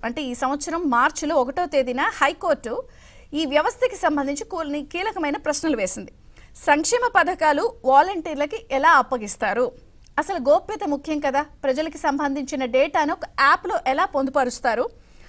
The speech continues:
అలాగే సెర్ప్ సీఈఓ ఇంతియాజ్ని ఈ ప్రశ్నలు హైకోర్టు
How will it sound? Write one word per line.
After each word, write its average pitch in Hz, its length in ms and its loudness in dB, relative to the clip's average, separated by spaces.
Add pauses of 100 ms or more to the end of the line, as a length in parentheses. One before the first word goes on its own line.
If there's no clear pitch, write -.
(360)
అలాగే 311 400 6 (880)
సెర్ప్ 339 380 4
సీఈఓ 320 500 0 (260)
ఇంతియాజ్ని 311 800 0
ఈ 302 80 -4
ప్రశ్నలు 311 560 -2 (100)
హైకోర్టు 311 600 0